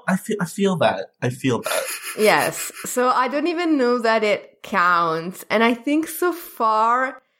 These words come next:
Speaker 2: maybe, maybe Poltergeist, which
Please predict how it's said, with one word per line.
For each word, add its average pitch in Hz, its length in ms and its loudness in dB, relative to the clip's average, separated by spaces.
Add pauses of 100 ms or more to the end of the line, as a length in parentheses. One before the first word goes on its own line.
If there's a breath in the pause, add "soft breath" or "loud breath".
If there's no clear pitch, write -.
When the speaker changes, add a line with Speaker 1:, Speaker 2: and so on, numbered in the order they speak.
(120 soft breath)
Speaker 2:
maybe, 349 1160 0
maybe 277 300 2
Poltergeist, 208 960 0
which 240 360 -4